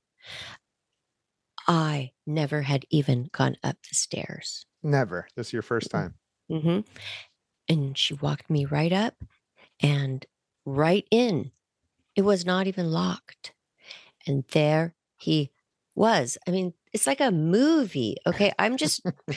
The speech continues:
Speaker 2: <laughs>
Speaker 1: talking, you know, randomly to her about this casually. And she says, "Come on." And we open the door and it's going on. Literally,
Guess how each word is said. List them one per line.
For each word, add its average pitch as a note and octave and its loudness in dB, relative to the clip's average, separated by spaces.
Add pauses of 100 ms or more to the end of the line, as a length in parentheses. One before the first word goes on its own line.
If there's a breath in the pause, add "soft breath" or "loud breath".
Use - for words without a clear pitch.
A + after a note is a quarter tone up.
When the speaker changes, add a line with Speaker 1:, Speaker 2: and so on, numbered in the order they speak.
Speaker 2:
<laughs> - -18
Speaker 1:
talking, C#4 2
you B3 0
know, A3+ 4
randomly G3+ 2
to F#3 2
her F#3 4
about F3+ 2
this F3 2
casually. B2+ 2 (320 loud breath)
And C3 0
she - 2
says, E3 2
"Come D3+ 2
on." D3 2
And B2 -2
we C#3+ 4
open D#3 2
the C3+ 2
door D#3 2
and D3 4
it's C#3 0
going D3+ 2
on. D#3 2 (400 loud breath)
Literally, F#3+ 2